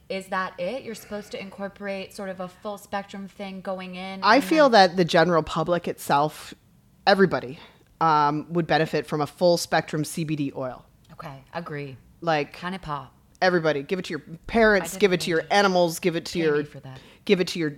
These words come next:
Speaker 2: children, like, little bits, the
Speaker 1: Yeah.
Speaker 2: right milligrams, the right dosage, obviously. Um,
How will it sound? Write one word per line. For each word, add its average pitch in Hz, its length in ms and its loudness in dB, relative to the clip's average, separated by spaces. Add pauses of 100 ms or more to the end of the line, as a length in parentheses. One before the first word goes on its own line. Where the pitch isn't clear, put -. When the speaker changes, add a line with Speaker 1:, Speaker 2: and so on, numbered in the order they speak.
Speaker 2:
children, 202 640 6
like, 151 440 -2 (320)
little 214 300 4
bits, 202 720 -2
the 185 80 0
Speaker 1:
Yeah. 165 80 -4
Speaker 2:
right 196 180 2
milligrams, 180 560 0
the 170 100 -2
right 170 200 2
dosage, 160 420 -2 (140)
obviously. 151 760 -2 (420)
Um, 156 440 0